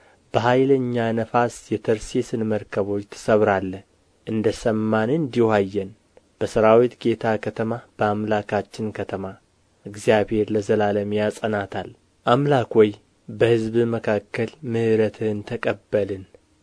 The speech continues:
አምላክ ሆይ፣ እንደ ስምህ እንዲሁም እስከ ምድር ዳርቻ ድረስ ምስጋናህ ነው። ቀኝህ ጽድቅን የተሞላች ናት። አቤቱ፣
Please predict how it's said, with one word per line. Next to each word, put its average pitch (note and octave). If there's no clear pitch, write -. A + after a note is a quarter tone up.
አምላክ B2+
ሆይ፣ G#2
እንደ G#2
ስምህ A2
እንዲሁም B2+
እስከ -
ምድር C3
ዳርቻ A2
ድረስ G#2
ምስጋናህ G2+
ነው። G2+
ቀኝህ C3
ጽድቅን A2+
የተሞላች G#2
ናት። G2
አቤቱ፣ G#2+